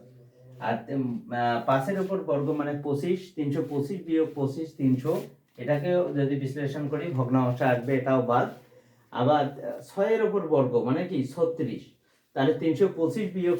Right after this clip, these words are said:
ছত্রিশ, তাহলে দুইশো ঊননব্বই। এখানে দুইশো ঊননব্বইকে যদি আমি সতেরো আর সতেরো গুণ করি, তাহলে হয়তো হয় দুইশো ঊননব্বই, অর্থাৎ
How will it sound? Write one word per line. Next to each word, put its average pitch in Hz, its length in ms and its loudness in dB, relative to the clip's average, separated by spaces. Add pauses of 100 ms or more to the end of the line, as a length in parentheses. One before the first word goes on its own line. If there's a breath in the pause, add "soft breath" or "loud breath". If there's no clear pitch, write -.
ছত্রিশ, 160 580 -2 (640)
তাহলে 131 200 0
দুইশো 156 360 2
ঊননব্বই। 165 800 2 (260)
এখানে 147 600 -2 (140)
দুইশো 139 320 0 (240)
ঊননব্বইকে 160 720 2
যদি 156 280 2
আমি 147 200 2
সতেরো 143 340 -4
আর 147 120 2
সতেরো 143 640 -4
গুণ 135 200 4
করি, 165 220 2
তাহলে 127 320 0
হয়তো 139 260 0
হয় 143 180 0
দুইশো 127 300 2
ঊননব্বই, 156 540 2
অর্থাৎ 147 400 -4